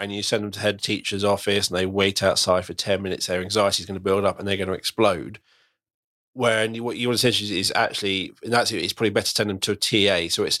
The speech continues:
less of a confrontation. It's less of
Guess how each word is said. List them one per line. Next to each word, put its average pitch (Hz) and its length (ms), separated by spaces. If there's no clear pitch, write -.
less 120 320
of 107 100
a 110 60
confrontation. 101 1300
It's - 280
less 107 600
of 104 480